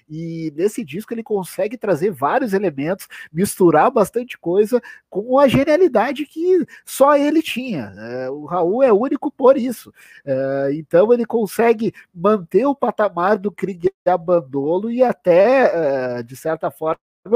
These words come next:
ah, superar, ah, o, ah, eu, eu não sei se superar, digo, no sentido de ser melhor, ah, ou ser pior, enfim, mas, ah, o Krieg Abandolo e o Guita,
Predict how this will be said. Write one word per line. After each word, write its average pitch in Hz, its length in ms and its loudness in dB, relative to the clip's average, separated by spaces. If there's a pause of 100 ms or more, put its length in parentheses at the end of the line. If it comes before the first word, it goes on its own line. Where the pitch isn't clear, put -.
(400)
ah, 190 320 6
superar, 233 840 2
ah, 120 640 -6
o, 107 200 -18 (280)
ah, 131 260 -4
eu, - 120 -4 (420)
eu 233 120 4
não 262 100 0
sei 302 180 0
se 262 180 0 (240)
superar, 214 480 4
digo, 226 180 -2
no 226 80 0 (380)
sentido 220 320 -4
de 190 120 -6
ser 214 100 0
melhor, 151 560 2 (160)
ah, 151 220 0
ou 143 160 -4
ser 170 300 2
pior, 185 300 0
enfim, 214 260 -8 (220)
mas, 180 300 2
ah, 208 240 6
o 202 100 -6
Krieg 262 320 -4
Abandolo 180 720 -4
e 175 140 -4
o - 60 -4
Guita, 180 480 -2